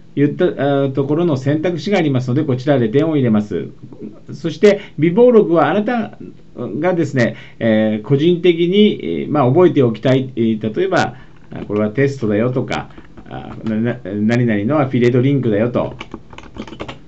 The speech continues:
そういった備忘録ですね。こちらを、お、まあ、入力することができると。そしてですね、アドリンク。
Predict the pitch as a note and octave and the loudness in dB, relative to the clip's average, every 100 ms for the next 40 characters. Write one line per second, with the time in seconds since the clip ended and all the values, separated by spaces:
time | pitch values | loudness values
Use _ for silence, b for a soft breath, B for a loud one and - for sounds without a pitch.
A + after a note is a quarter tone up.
0 | - F#3 G#3 G#3 G#3 E3 E3 C4+ B3+ B2+ | -4 4 4 4 2 2 2 2 4 2
1 | F2+ - G2 F2+ C3 D3 G3+ A3+ - A2 | 0 -4 -6 -4 -4 0 0 0 0 -2
2 | F#2 C#2 - A2+ F#2+ G2 G2+ F#2 F#2+ F#2 | -2 -4 -4 -4 -4 -4 -4 -6 -8 -4
3 | D#3+ A2 F2+ D3 C3 - C2+ - A#2 A#2+ | -2 0 0 0 0 -2 -8 -8 -6 -6
4 | - G3 G3 G3+ G#3 C#3+ G#2 - - - | -2 0 6 4 4 -2 -2 -4 -14 -20
5 | - - - - - - - - A#2+ D#3+ | -20 -20 -20 -20 -20 -20 -16 -4 0 4
6 | F#3 F3+ - F#2 - | 4 2 0 -4 -6